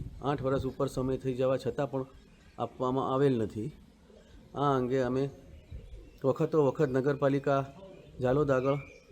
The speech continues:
મૌખિક અને લેખિત રજૂઆતો કરેલ હતી, પણ આજ દિન સુધી આપવામાં આવેલ નથી, જેથી અમે મુખ્યમંત્રી સ્વાગત પ્રોગ્રામમાં લોકસભાની ચૂંટણી પહેલાં ગયેલ હતા,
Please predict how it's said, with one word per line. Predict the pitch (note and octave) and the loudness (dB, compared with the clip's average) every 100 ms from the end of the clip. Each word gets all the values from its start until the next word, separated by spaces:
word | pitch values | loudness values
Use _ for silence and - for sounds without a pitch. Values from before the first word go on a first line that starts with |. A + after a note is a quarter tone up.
| - - - - - - | -20 -20 -20 -20 -12 2
મૌખિક | C3+ C3+ E3 C#3 | 2 2 0 2
અને | C#3 C#3+ C3 - - - | 4 4 0 -12 -10 -4
લેખિત | B2+ - D3 - - - - A#2+ | -2 0 -4 -4 -20 -20 -6 -2
રજૂઆતો | A#2 C#3+ B2 D#3+ F3 - - - | 2 2 2 0 -4 -10 -14 0
કરેલ | D3 D3+ A#2+ | 6 8 6
હતી, | - G2 | -2 -6
પણ | B2 B2+ | -2 -2
આજ | B2 | 0
દિન | C#3+ C3+ | -2 -2
સુધી | B2+ B2+ B2 | -2 0 0
આપવામાં | - B2+ C3 C#3+ | 0 -2 0 0
આવેલ | D3 D3+ A#2 | 2 2 2
નથી, | G#2 G#2+ F#2 - - - - - | -2 -6 -10 -14 -18 -20 -20 -2
જેથી | C3+ C3 D3+ | 0 2 2
અમે | C3+ C#3 B2+ | 4 4 2
મુખ્યમંત્રી | - D3 C#3+ C#3 C#3 | 0 0 0 0 -2
સ્વાગત | C#3+ C3 D3 - | -2 0 -2 -2
પ્રોગ્રામમાં | B2+ C3 C#3 C#3 D#3+ - - - - - - - - - - - | -2 0 2 2 0 -4 -16 -16 -14 -12 -12 -10 -8 -8 -8 -4
લોકસભાની | C#3+ - C3 C#3 C#3+ | -2 0 2 2 2
ચૂંટણી | C3+ C3+ D#3 C3 | 0 0 2 2
પહેલાં | B2+ D3 | 2 2
ગયેલ | D#3+ D#3 A#2+ | 4 4 2
હતા, | G2 | -2